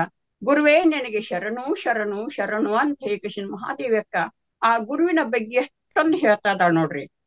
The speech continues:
ಒಟ್ಟಾರೆ ಏನೈತ್ರಿ ನಮ್ಮ ಜೀವನದಲ್ಲಿ ಈ ಜೀವ ಭಾವವನ್ನ ಕಳ್ಕೊಂಡು, ಒಟ್ಟಾರೆ ಈ ತರ ಒಂದು ಅರ್ಥ ಹೇಳ್ಬೇಕಾದ್ರೆ ಈ ಜೀವ ಭಾವ ಏನೈತಲ್ರಿ, ಜೀವ ಭಾವನ ಕಳ್ಕೊಂಡ ಕಸಿಂದ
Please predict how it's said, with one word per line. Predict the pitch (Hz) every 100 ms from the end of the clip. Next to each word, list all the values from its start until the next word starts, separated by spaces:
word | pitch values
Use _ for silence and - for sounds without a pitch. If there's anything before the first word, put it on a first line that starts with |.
| _ _
ಒಟ್ಟಾರೆ | 262 - 330 330 349 302
ಏನೈತ್ರಿ | 269 302 285 233 247 240
ನಮ್ಮ | 226 214
ಜೀವನದಲ್ಲಿ | 180 202 214 214 214 196 208 220 _ _ -
ಈ | 247 294 320
ಜೀವ | 185 208 285 311 311 262
ಭಾವವನ್ನ | - - 233 269 269 269 262 262 247 254
ಕಳ್ಕೊಂಡು, | - 226 226 247 160 135 _ _ _ _ _ _ _ _ -
ಒಟ್ಟಾರೆ | 240 - 302 320
ಈ | 294
ತರ | 285 233
ಒಂದು | 226
ಅರ್ಥ | - 180 - 339
ಹೇಳ್ಬೇಕಾದ್ರೆ | 302 208 185 175 156 - - _ _ 160
ಈ | 240 339
ಜೀವ | 214 220 302 311
ಭಾವ | 294 240 226
ಏನೈತಲ್ರಿ, | 220 214 202 175 160 185 226 - _ _
ಜೀವ | 156 214 294 330 320
ಭಾವನ | 302 262 254 247
ಕಳ್ಕೊಂಡ | - 185 185 226
ಕಸಿಂದ | 226 220 214 202